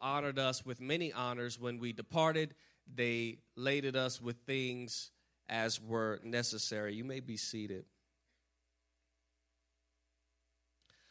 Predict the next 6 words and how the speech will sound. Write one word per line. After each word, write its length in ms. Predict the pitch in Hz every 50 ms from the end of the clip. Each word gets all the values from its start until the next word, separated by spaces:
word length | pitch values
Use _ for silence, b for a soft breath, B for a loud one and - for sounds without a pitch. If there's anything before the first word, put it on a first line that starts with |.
| b b b b b b b b b b _ _ _ _ _ _
Last 460 | - 127 139 147 160 165 165 - -
week, 540 | 151 139 135 143 156 151 147 139 - _ - - _ _
uh, 340 | - 123 117 110 107 107 107 104 101 104
we 120 | 113 117
talked 500 | 113 - - 131 123 123 120 - _ - -
about 680 | 120 113 113 113 117 117 113 113 113 113 110 110 -